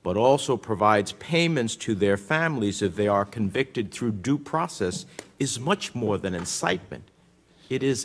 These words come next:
incentivizing. Incentivizing these heinous and brutal acts and laws sends a clear message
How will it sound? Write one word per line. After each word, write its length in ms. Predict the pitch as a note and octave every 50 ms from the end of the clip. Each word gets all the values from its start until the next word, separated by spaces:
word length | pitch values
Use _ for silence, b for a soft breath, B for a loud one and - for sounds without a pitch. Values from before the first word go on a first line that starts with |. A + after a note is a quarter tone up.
| -
incentivizing. 1080 | - B2+ C3 B2+ - - - E3+ E3+ E3 - A2+ F#2 D#2+ D2+ C#2+ C2+ A#1+ - - A1 - F#2 - - - - - - _ _ - _ _ _ _ _ - _ _ _ _ _ - - -
Incentivizing 920 | C3+ C#3 C3 - - F#3+ G3 G3 F#3 E3 C3+ B2 A#2 B2 A2+ A#2 A2+ G#2
these 180 | G2+ A2 G2+ G#2
heinous 420 | A2 A#2+ A#2 A2+ A#2 G#2+ - -
and 120 | A2 G2+
brutal 320 | E2+ G#2 G#2 G2+ G#2 G2 -
acts 340 | - G2+ G#2 G2+ - - -
and 160 | A2 F#2+ F#2
laws 280 | G2 G2+ G#2+ A2 A2 -
sends 320 | - B2+ B2 A#2+ G#2+ - -
a 120 | B2 B2+
clear 360 | A#2+ - - - D3+ E3+ F#3 F3+
message 520 | D#3+ A#2 G#2+ G#2+ - - B2 C#3+ - -